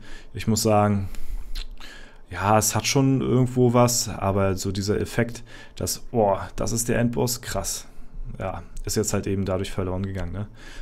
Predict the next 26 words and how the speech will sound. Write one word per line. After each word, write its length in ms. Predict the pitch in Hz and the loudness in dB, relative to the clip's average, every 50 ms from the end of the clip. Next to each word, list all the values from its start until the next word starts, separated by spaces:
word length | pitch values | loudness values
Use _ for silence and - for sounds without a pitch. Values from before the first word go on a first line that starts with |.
| - | -4
So, 160 | - - 120 120 | 0 2 4 6
hier 140 | 113 120 | 8 8
haben 100 | 120 117 | 6 6
wir 80 | 117 107 | 4 2
Jason, 480 | 98 104 117 120 143 147 143 180 190 190 - - - - - - - - - - | 2 4 4 6 4 4 2 0 -2 -4 -6 -8 -12 -14 -14 -14 -14 -14 -6 0
Metzger 440 | - 117 143 143 - - - 143 135 | 4 4 4 4 4 4 6 6 6
von 240 | 139 - 135 123 120 | 6 6 6 8 8
nebenan. 560 | 120 113 104 101 - - 117 147 190 202 - - - - - - - - - | 8 8 6 4 4 2 2 2 2 0 -4 -10 -14 -14 -10 -10 -10 -6 0
Er 80 | - 110 | 2 4
möchte 260 | 120 139 139 - 139 | 4 4 4 4 4
doch 200 | 113 113 110 - | 4 4 4 4
nur 360 | 120 127 135 143 - - - | 4 4 4 4 2 0 -4
seine, 640 | 104 - 107 107 104 107 107 110 110 107 107 101 110 | -2 0 4 4 6 6 6 6 6 6 4 2 0
äh, 320 | - - - - - - | -2 -6 -6 -6 -8 -8
Filet-, 720 | - - - - - - - 113 110 131 151 160 - - - - - - - - - - | -10 -8 -8 -8 -6 0 2 4 6 6 6 4 4 0 -6 -10 -12 -12 -12 -12 -14 -8
Filetierkünste 1120 | - - 131 123 117 120 - - 170 151 156 - 127 113 107 110 113 104 95 90 87 85 85 | -2 0 2 4 4 2 2 2 2 2 2 4 2 4 2 2 0 0 0 0 0 -2 -4
an 180 | 104 95 95 | -4 -2 -2
dir 200 | 90 98 95 92 | -2 0 -2 -2
verfeinern. 600 | - - - 92 - - 95 92 90 87 87 - - - - - - - - - - - - | -2 -4 -8 -8 -4 -4 -4 -2 -2 -4 -6 -6 -8 -10 -14 -16 -14 -12 -10 -10 -8 -8 -6
So, 280 | - - 117 120 101 80 - - - - - - - - - | -2 2 2 2 2 2 -2 -8 -12 -14 -14 -16 -12 -8 -6
let's 200 | 101 98 - - | -4 -4 -2 2
go, 280 | - 123 127 131 117 | 4 4 4 4 4
haben 160 | 104 107 104 | 2 2 2
wir 80 | 101 98 | 2 0
das 160 | 104 95 - | 0 0 0
auch. 240 | - 113 123 120 120 | 2 2 2 0 -2